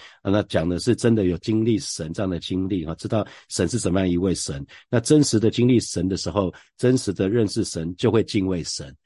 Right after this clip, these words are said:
啊，一个，一个敬畏神的人就会远离一切的恶事哈，是一个真实认识神的人，他是不敢得罪神的，他是知道神是轻慢不得的哈，所以当他面对，呃，罪中之乐的时候，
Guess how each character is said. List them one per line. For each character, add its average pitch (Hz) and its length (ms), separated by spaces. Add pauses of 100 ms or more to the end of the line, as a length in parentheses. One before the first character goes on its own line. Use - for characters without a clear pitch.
(160)
啊， 113 80
一 120 60
个， 120 220
一 143 80
个 135 100
敬 135 240
畏 127 140
神 98 260
的 104 100
人 85 260
就 123 140
会 110 220
远 85 340
离 92 180
一 101 140
切 101 280
的 87 180
恶 101 180
事 - 280
哈， 76 180 (220)
是 120 240 (140)
一 139 100
个 131 120
真 135 240
实 95 360 (240)
认 127 180
识 120 140
神 92 200
的 98 120
人， 87 120
他 98 120
是 117 100
不 143 160
敢 82 260
得 85 160
罪 87 220
神 76 300
的， 80 120
他 104 140
是 117 100 (120)
知 123 120
道 110 220
神 95 280
是 107 120
轻 110 240
慢 107 180
不 87 140 (120)
得 73 200
的 76 100
哈， 76 220 (200)
所 - 140
以 110 40
当 131 160
他 131 140
面 143 280
对， 110 300 (260)
呃， 87 100 (240)
罪 131 200
中 117 180
之 113 160
乐 110 180
的 87 120
时 - 120
候， 85 300